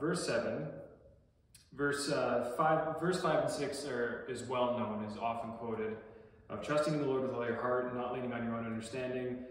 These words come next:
In all your ways acknowledge him, and he will make your paths straight. He'll make straight your paths. And then the very next verse, verse seven, says, "Be not wise in your own eyes. Fear the Lord and turn away from evil."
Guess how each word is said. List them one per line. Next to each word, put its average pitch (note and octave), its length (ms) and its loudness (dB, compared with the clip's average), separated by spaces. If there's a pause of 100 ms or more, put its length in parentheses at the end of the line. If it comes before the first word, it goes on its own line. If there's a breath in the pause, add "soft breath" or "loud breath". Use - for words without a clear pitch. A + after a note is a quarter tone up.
(140)
In A#2+ 120 -4
all C3+ 100 0
your C3+ 140 2
ways C3+ 160 2
acknowledge A#2 380 0
him, D#3 240 0
and B2+ 60 -2
he A#2 80 -2
will B2+ 80 -2
make A#2+ 180 -2
your A2+ 100 -6
paths A#2 420 -4
straight. B2 320 -2
He'll B2 220 -4
make A2+ 140 -4
straight A2+ 180 -4
your F#2 140 -6
paths. A2+ 580 -4 (680 loud breath)
And A#2+ 140 -4
then A2+ 260 2
the - 80 0
very F#3+ 180 8
next F3 240 4
verse, C#3+ 460 -2
verse C3 240 -2
seven, A#2+ 340 0
says, A2+ 600 -4
"Be C3+ 80 -4
not D#3+ 340 0
wise B2 480 0
in A2+ 100 -6
your G#2+ 240 -6
own B2+ 280 -4 (120)
eyes. G2 680 -10 (760)
Fear C3 180 2
the C#3 40 2
Lord A#2+ 300 2
and G#2 100 0
turn B2+ 220 -4
away A2+ 180 -2
from A2 240 -6
evil." G2+ 560 -10